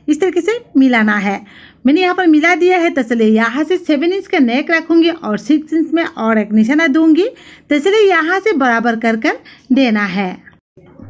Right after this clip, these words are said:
तो चलिए अभी यहाँ से इस तरीके से बराबर कर कर देना है। देने के बाद देखिए नेक डीप का चौड़ा लेना है,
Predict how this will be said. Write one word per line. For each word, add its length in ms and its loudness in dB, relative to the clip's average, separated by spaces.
तो 80 2
चलिए 300 0
अभी 160 2
यहाँ 260 0
से 140 0
इस 220 -4
तरीके 200 0
से 140 -2
बराबर 380 0
कर 180 -2
कर 140 -2
देना 300 0
है। 200 -2
देने 280 -2
के 120 -4
बाद 200 -2
देखिए 380 -2
नेक 280 0
डीप 220 0
का 100 -2
चौड़ा 420 -2
लेना 340 0
है, 340 -6